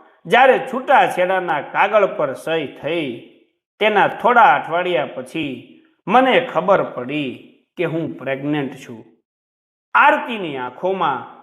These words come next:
હવે અતીતનું દુઃખ સ્પષ્ટ દેખાતું હતું. મને ડોક્ટરે કન્ફર્મ કર્યું ત્યારે છૂટાછેડાની પ્રક્રિયા પૂરી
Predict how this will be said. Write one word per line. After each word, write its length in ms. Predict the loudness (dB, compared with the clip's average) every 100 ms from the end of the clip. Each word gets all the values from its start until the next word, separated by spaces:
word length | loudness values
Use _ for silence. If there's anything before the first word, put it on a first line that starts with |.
| _ -2
હવે 280 | 2 2
અતીતનું 720 | 2 0 2 0 0 -4 -4 0
દુઃખ 400 | 0 0 -8 -18
સ્પષ્ટ 460 | -12 -4 -4 -4
દેખાતું 680 | -12 -14 -4 -2 -2 -6 -12
હતું. 240 | -16 -20 _ _ _ _ _ _ _ _ -2
મને 300 | 2 2 2
ડોક્ટરે 520 | 4 4 4 2 2 2
કન્ફર્મ 760 | 2 0 0 0 0 0 -4
કર્યું 420 | -4 -2 -2 -6 -12 -20 _ _ _ 2
ત્યારે 260 | 4 4 0
છૂટાછેડાની 800 | -2 2 2 2 0 2 0 -4
પ્રક્રિયા 760 | -8 -10 -6 -2 2 2 0 -6 -18 _ _ -6
પૂરી 400 | -4 -4 -6